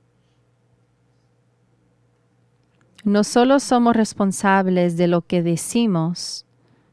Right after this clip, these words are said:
sino también de cómo lo decimos.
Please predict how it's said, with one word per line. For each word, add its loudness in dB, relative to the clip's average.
sino 2
también 0
de 0
cómo -2
lo 0
decimos. -8